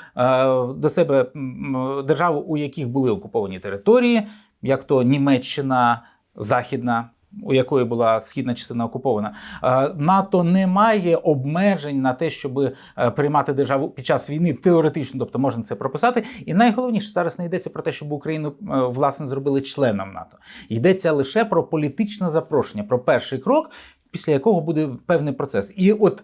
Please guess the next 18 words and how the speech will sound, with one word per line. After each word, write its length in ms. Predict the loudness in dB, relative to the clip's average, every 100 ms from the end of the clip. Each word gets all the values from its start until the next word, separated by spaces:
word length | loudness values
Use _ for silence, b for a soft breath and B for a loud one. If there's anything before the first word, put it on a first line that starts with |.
| _
цей 380 | 0 2 4 2
крок, 420 | 0 2 2 -2 -4
е, 100 | 2
Альянс, 720 | 2 2 2 2 2 0 -10 -4
е, 240 | -2 -2 -6 -4
може 380 | 2 4 4 0
зробити. 340 | -6 -8 -6
Тобто 300 | -2 0 0 B B
це 300 | 2 2 2
реально. 600 | 2 4 4 2 -4 -14 -20 -20 -6 0
Е, 120 | 0
чи 160 | -2
це 200 | 0 0
гарантовано? 800 | 2 0 0 2 2 4 4 2 0
Моя 240 | -2 0
відповідь, 460 | -2 -2 -6 -6 -10
е, 140 | 0 4
ні. 420 | 4 4 0